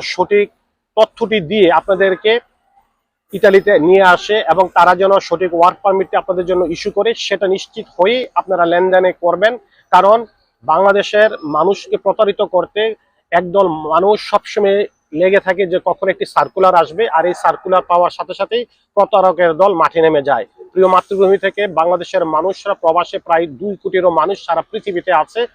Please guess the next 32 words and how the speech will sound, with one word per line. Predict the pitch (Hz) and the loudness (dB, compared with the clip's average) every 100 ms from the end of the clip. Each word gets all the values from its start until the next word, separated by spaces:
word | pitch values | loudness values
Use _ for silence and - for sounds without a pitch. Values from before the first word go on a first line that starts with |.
| _ - - | _ -12 -2
আমরা | 180 190 190 | 0 4 6
আর | 180 175 | 6 2
আগামী | 160 175 180 | 0 0 -2
দিনে | 170 180 | -2 -4
কোনো | 175 170 165 | -2 -4 -2
প্রতারিত | 185 202 190 202 | -2 -2 -2 -2
হোক | 190 160 180 190 - | -2 -2 -2 -2 -2
কোনো | 170 165 - | -2 0 2
ভাই | 165 175 - | 2 2 -4
কিংবা | 160 156 | -2 0
বোন, | 165 180 - _ - | 0 -6 -10 _ -6
সেটা | 170 | -4
দেখতে | 143 156 - 180 | -2 -2 -2 -2
চাই | 185 185 | 0 2
না। | 214 | 2
তাই | - 143 - | 0 -6 -6
সতর্কতার | 165 190 196 202 - | -6 -4 -2 -4 -6
সাথে | 196 | 0
আবারও | 180 175 190 | 2 2 0
বলছি, | 190 196 - 240 233 _ _ _ - | -2 -6 -8 -14 -14 _ _ _ -2
এই | 196 185 | -2 0
যে | 208 | 0
এক | 170 202 | 0 0
লাখ | 202 - | 0 0
পঁয়ষট্টি | 180 - 202 180 | -4 -4 -8 -4
হাজার | 196 196 202 - - - _ - - - - 113 | 0 2 0 -4 -20 -20 _ -20 -20 -20 -20 -8
ভিসা | 170 - 202 196 - _ _ - | -8 4 6 6 2 _ _ -2
সারা | 190 180 | 0 0
পৃথিবীতে | 214 196 220 202 | -2 -8 -6 -4
থেকে | 190 185 185 | -2 0 0
দিবে, | 165 170 214 226 | 0 2 2 2
এর | 165 | 0